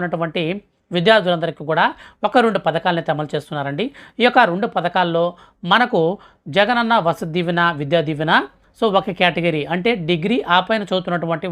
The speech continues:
వాళ్ళకైతే వర్తిస్తుంది. అలాగే ప్రస్తుతం మనకు ఒకటో తరగతి నుంచి ఇంటర్మీడియట్ వరకు అమ్మఒడి పథకాన్ని అయితే రెండో పథకంగా అయితే అమలు చేస్తున్నారన్నమాట. అయితే వీటిలో భాగంగా ప్రస్తుతం మన యొక్క, మన యొక్క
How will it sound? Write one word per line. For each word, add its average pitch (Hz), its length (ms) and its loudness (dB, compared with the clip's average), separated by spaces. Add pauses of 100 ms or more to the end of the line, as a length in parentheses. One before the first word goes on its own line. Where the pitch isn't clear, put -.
వాళ్ళకైతే 156 400 0 (120)
వర్తిస్తుంది. 143 520 -4 (500)
అలాగే 143 340 2 (440)
ప్రస్తుతం 254 340 0 (100)
మనకు 226 260 2 (520)
ఒకటో 226 280 2
తరగతి 220 320 0
నుంచి 214 240 -2 (520)
ఇంటర్మీడియట్ 214 600 0
వరకు 185 260 2 (280)
అమ్మఒడి 202 400 2
పథకాన్ని 165 340 0
అయితే 233 160 -2 (380)
రెండో 202 340 2
పథకంగా 180 360 0
అయితే 175 180 -2
అమలు 151 200 -4
చేస్తున్నారన్నమాట. 139 680 -6 (460)
అయితే 240 200 0 (120)
వీటిలో 240 260 0 (120)
భాగంగా 175 400 2 (420)
ప్రస్తుతం 233 420 -2
మన 208 160 -2
యొక్క, 208 120 0 (760)
మన 190 160 2
యొక్క 202 120 -6